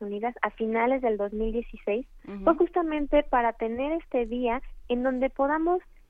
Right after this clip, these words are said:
Speaker 1: sensibilizar a la población sobre nuestra contribución en el desarrollo sostenible. Como bien lo decían en la introducción, para promover hábitos alimentarios que sean respetuosos con el medio ambiente, que se nos concientice en esa parte,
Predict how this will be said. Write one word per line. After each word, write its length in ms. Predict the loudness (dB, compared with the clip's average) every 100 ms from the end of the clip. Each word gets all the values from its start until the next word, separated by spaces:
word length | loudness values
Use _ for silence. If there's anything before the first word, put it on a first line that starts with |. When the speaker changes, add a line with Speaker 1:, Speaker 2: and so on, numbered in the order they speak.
| 0
Speaker 1:
sensibilizar 840 | 0 0 -4 -4 -4 -4 2 2
a 100 | 2
la 120 | 0
población 640 | 0 0 0 -2 -2 -4 -2
sobre 240 | -2 0 0
nuestra 340 | -2 0 -2
contribución 880 | 0 -4 -4 -6 -6 -6 -2 -2 0
en 120 | 0
el 120 | 0
desarrollo 540 | -2 -2 -2 0 0 -2
sostenible. 580 | -6 -10 -8 -6 -6 -8 -12 _ -20 -12 6
Como 240 | 6 8
bien 240 | 4 4 2
lo 80 |
decían 800 | 2 2 -2 -4 -2 0 0 -2
en 180 | -4 -2
la 60 | -2
introducción, 720 | -2 -2 -4 -4 -4 -2 0
para 180 | 0 0
promover 420 | -2 -2 0 0
hábitos 380 | 0 -2 -8 -4
alimentarios 680 | -2 -2 -2 -2 -2 0 -2
que 140 | -4
sean 240 | -2 -2 -2
respetuosos 720 | -4 -4 -6 0 0 0 -4
con 180 | -4 -2
el 120 | -2
medio 260 | -2 -2
ambiente, 480 | -2 -2 -2 2 0 0 -12 -10 2
que 100 | 4
se 140 | 4 2
nos 180 | 2 0
concientice 680 | -4 -2 -2 -2 -2 -2 0
en 140 | 0
esa 240 | -2 -2 -2
parte, 480 | 0 0 0 -4